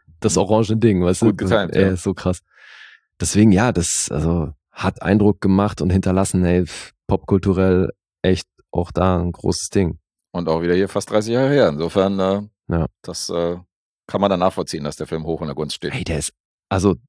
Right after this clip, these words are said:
Speaker 1: auch da wieder, ne, ist bei uns ja öfter Thema, wie sowas gealtert ist. Pff, Alter, also das Ding ist mal so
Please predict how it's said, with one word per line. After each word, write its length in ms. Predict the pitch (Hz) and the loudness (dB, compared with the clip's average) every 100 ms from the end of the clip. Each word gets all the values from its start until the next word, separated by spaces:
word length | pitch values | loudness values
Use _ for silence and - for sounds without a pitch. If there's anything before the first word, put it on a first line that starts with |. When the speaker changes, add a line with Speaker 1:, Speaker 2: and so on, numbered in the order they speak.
| _ _ _ | _ _ _
Speaker 1:
auch 120 | - - | -8 0
da 200 | 104 107 | 2 4
wieder, 200 | 98 90 | 4 6
ne, 240 | 104 107 | 4 2
ist 260 | - 87 - | -2 -12 -6
bei 80 | 85 | -4
uns 120 | 85 | 0
ja 80 | 73 | 0
öfter 260 | 76 - | 0 -2
Thema, 360 | 85 110 107 98 | 0 2 2 2
wie 60 | 92 | 0
sowas 260 | 87 87 - | 2 0 -2
gealtert 420 | 69 104 107 90 | 0 2 2 0
ist. 260 | 92 95 - _ _ _ _ _ | -2 -4 -8 _ _ _ _ _
Pff, 220 | - - - | -8 -8 -10
Alter, 360 | 85 85 78 - - - | -10 -6 -6 -6 -14 -10
also 220 | 76 82 - _ | -6 -8 -10 _
das 220 | 80 80 | -6 -2
Ding 240 | 101 101 | 0 0
ist 180 | - 82 | 0 -4
mal 200 | 82 82 | -2 -2
so 180 | 76 - | -4 -12